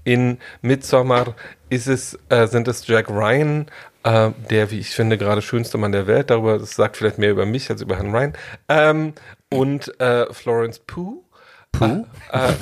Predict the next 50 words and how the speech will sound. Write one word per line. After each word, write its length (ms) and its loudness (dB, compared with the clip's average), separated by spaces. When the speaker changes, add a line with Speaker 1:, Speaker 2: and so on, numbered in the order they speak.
Speaker 1:
oder 180 4
Pugh 320 -4
oder 260 4
wie 120 0
auch 80 0
immer 180 0
sie 140 2
heißt. 300 2
Ich 100 -10
kann 180 0
ihren 140 -2
Nachnamen 400 -2
nicht 160 -8
aussprechen. 340 -4
Speaker 2:
Also 120 -2
wenn 80 -2
sie 100 -6
Pugh 260 -4
heißt, 240 -2
guten 220 -8
Abend. 280 -6
Speaker 1:
<laughs> 1600 -2
Dann 180 2
heißt 240 -2
sie 80 -6
wahrscheinlich 380 -2
Pugh. 240 -6
Sie 120 -4
war 120 4
auch 100 -2
gerade 240 0
in 60 -6
Little 280 -8
Women 300 -4
und 140 -8
ist 160 -8
da 140 2
auch 120 -4
viel 220 -8
gepriesen 360 -10
worden. 200 -2
Aber 440 4
in 160 2
Midsommar 400 2
spielt 260 -8
sie, 100 -12
wie 100 -8
gesagt, 400 -2
eine, 340 0
äh, 280 0